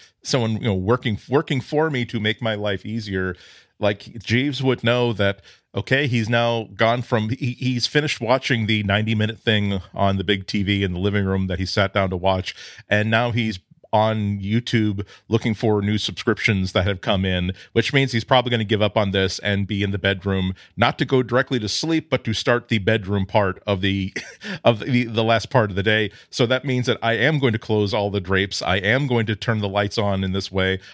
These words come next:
I am gonna start to make sure that if it's cold, if, if it's a little bit warm, the fan is going or the A C is going. And this is the sort of stuff that really gets people,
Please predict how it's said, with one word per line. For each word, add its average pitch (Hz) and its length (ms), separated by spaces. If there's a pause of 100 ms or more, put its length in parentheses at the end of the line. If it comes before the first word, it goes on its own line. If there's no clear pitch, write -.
I 98 140
am 117 180
gonna 127 160
start 110 320
to - 80
make 104 200
sure 107 280
that 101 240
if 95 80
it's 92 120
cold, 104 580
if, 117 120
if 120 120
it's 104 120
a 131 60
little 120 260
bit 104 160
warm, 107 300
the 98 80
fan 104 240
is 95 120
going 98 340
or 95 80
the 90 180
A 95 40
C 95 180
is 92 100
going. 90 380 (360)
And 104 140
this 123 140
is 131 60
the 120 60
sort 123 200
of 107 60
stuff 110 240
that 104 200
really 110 480 (380)
gets 117 240
people, 120 420